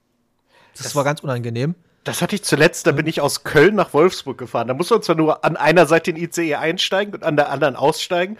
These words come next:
Speaker 2: aber er kam pünktlich an und war zwei Minuten zu früh in Wolfsburg. Ich wusste nicht, wie ich damit umgehen soll.
Speaker 1: Nee, da ist einfach das komplette Gefüge auseinandergedriftet. Ähm, nee, ansonsten geht's auch gut. Ähm, ja,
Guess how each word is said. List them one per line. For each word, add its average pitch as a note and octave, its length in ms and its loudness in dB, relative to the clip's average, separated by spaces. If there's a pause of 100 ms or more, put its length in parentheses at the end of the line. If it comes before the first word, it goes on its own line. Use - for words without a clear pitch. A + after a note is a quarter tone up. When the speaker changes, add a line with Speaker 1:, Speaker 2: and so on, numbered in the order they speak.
(340)
Speaker 2:
aber D3+ 200 2
er C#3+ 120 4
kam C#3+ 300 2 (680)
pünktlich G3+ 580 -2
an D#3+ 240 2
und C#3+ 160 -6
war D3 140 2
zwei C3+ 260 0
Minuten E3 320 -4
zu - 140 -10
früh D#3 240 -6
in C#3 100 -10
Wolfsburg. C3 520 -4
Ich - 180 -10
wusste D#3+ 240 -4
nicht, E3+ 180 -6
wie D3+ 80 -6
ich D3 80 -10
damit D#3 300 2
umgehen A2 280 -8
soll. G#2+ 240 -10 (720)
Speaker 1:
Nee, C3+ 140 -4
da B2+ 120 -2
ist C3 160 -6
einfach D3+ 200 -6
das C3 200 -6
komplette C#3 580 -4 (480)
Gefüge C#3+ 420 -2
auseinandergedriftet. A#2 1700 -6 (720)
Ähm, D3+ 300 2
nee, D#3+ 160 2
ansonsten E3 420 0
geht's F#3 180 -6
auch F#3 240 -2
gut. G#3+ 360 -6
Ähm, E3 320 -2 (640)
ja, C3 340 2